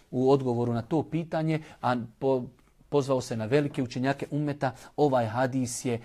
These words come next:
žestoko, žestoko slab i nije ispravno ga pripisivati Božjem poslaniku,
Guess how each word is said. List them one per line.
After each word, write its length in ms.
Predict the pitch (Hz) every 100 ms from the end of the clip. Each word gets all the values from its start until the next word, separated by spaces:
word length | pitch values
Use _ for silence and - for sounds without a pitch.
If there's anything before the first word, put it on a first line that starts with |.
| -
žestoko, 680 | 127 120 113 - 151 156 156
žestoko 480 | 123 117 - 143 139
slab 260 | 113 156 143 - - -
i 100 | 123
nije 300 | 131 147 147
ispravno 360 | - 135 131
ga 100 | 123
pripisivati 640 | 123 117 117 - 131 123 113
Božjem 300 | 123 123 117
poslaniku, 600 | 123 110 104 120 127